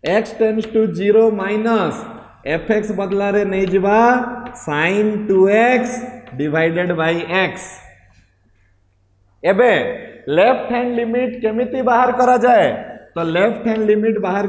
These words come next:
କରିବା ପାଇଁ ଆମେ କହିବା let x is equal to ଜିରୋ minus h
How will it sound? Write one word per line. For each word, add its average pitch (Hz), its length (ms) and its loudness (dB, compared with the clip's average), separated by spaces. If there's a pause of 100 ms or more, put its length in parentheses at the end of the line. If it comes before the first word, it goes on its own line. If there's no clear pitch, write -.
କରିବା 196 280 0 (120)
ପାଇଁ 196 260 -2
ଆମେ 185 180 -4 (100)
କହିବା 180 320 0 (200)
let 208 400 4 (800)
x 233 60 0 (260)
is 220 100 0 (140)
equal 208 320 2 (180)
to 196 100 4 (460)
ଜିରୋ 214 400 2
minus 214 640 -2
h 190 400 -2